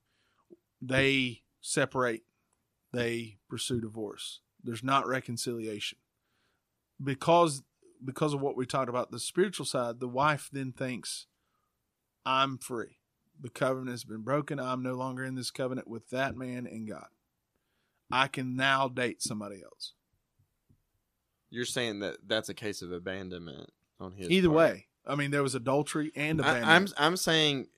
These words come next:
Speaker 2: I think if, if a church member's pastors are looking at that situation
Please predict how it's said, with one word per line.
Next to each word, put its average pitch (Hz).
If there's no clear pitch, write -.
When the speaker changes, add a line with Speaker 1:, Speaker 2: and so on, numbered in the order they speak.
Speaker 2:
I 127
think 135
if, -
if 120
a 113
church 143
member's 139
pastors 113
are 90
looking 113
at 113
that -
situation -